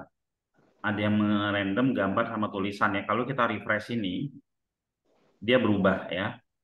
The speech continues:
Kalau kita refresh ini, dia berubah. Makanya semakin banyak konten postingan kita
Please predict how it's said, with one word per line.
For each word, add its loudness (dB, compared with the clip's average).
Kalau 2
kita 0
refresh 0
ini, -4
dia 0
berubah. 0
Makanya 4
semakin 4
banyak 2
konten -2
postingan -2
kita 0